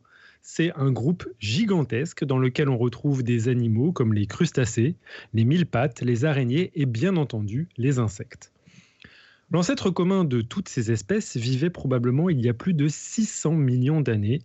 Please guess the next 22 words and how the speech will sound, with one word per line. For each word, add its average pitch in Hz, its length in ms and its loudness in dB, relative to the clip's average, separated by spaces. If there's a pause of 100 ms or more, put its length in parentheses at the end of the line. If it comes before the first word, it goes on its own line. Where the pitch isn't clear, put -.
et 123 240 0
une 180 160 0
des 127 120 0
caractéristiques 127 920 -2
qu'on 107 140 0
pense 190 440 -2
qu'il 110 180 0
a 107 40 2
données 127 260 2
en 120 140 2
héritage 123 440 0
à 104 80 0
l'ensemble 147 640 0 (100)
de 131 120 0
sa 135 160 -2
descendance, 127 720 -2 (480)
c'est 190 520 -2
la 113 200 0
cuticule, 110 760 0 (340)
autrement 135 420 0
appelée 123 500 0 (140)
l'exosquelette, 131 1600 -4